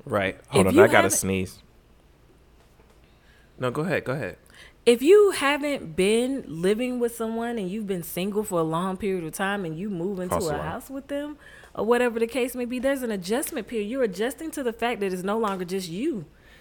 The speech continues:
Speaker 2: You have another
Speaker 1: Right.
Speaker 2: person, and then when you add another little human being that, that is very demanding,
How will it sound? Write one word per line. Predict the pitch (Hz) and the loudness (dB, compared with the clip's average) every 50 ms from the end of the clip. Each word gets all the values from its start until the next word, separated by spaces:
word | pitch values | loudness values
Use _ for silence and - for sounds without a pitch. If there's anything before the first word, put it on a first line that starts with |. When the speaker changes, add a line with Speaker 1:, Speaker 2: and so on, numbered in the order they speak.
| - - | -18 -12
Speaker 2:
You | - 226 277 | -6 -2 0
have | 254 240 190 | 0 0 0
another | 175 180 202 226 208 202 | 0 0 0 0 0 -2
Speaker 1:
Right. | 185 | -4
Speaker 2:
person, | - - 208 311 349 - 220 196 185 | -2 -2 -2 -2 -2 -2 -2 -2 -2
and | 185 196 | -2 -2
then | 208 214 | -2 -4
when | 208 202 | -4 -4
you | 226 240 | -2 -2
add | 247 262 233 | -2 -2 -2
another | 214 202 226 254 233 233 | -4 -4 -4 -4 -2 0
little | 233 240 233 247 | 0 2 2 0
human | 240 262 247 240 233 220 208 | 0 -4 -4 -4 -4 -4 -4
being | 196 220 277 359 370 359 370 359 - - - - - - - | -2 0 0 0 0 0 -4 -8 -10 -14 -18 -20 -20 -10 -4
that, | 180 190 202 180 - - - - | 0 2 2 2 0 -2 -6 -2
that | 175 160 156 156 - - - - | 0 2 2 0 -2 -6 -6 -6
is | 175 160 160 | -4 -4 -2
very | 156 151 214 269 349 403 403 | 2 4 4 4 6 4 4
demanding, | - 392 381 381 381 403 403 392 392 403 403 403 392 | 4 2 0 0 -2 -2 -4 -2 -2 -2 -2 -4 -4